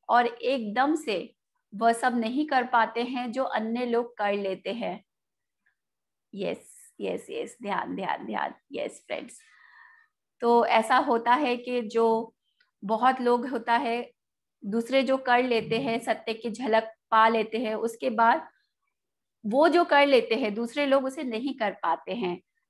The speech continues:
या फिर एक बार कर लिए, दोबारा नहीं कर पाते हैं, तो फिर बहुत निराश हो जाते हैं।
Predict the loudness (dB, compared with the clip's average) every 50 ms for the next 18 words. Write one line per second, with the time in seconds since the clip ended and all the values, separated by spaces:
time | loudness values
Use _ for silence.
0 | _ _ -2 2 2 2 2 2 2 2 2 2 2 -2 -2 0 0 0 2 2
1 | 0 0 0 0 0 -2 -2 -2 -2 -2 -2 -2 -2 -2 -2 0 2 2 4 4
2 | 2 0 -2 -4 -6 -4 -4 -4 -4 -2 0 0 0 0 -2 -4 -8 -6 -4 -4
3 | -4 -4 -4 -4 -4 -4 -4 -4 -4 -4 -4 -6 -6 -8 -6 -2 -2 -2 -2 -4
4 | -8 _ _ _ _ _ _ _ -4 -2 2 4 6 6 6 6 4 2 -2 -6
5 | -4 0 0 0 0 -2 -4 -6 -6 -6 -8 -10 -14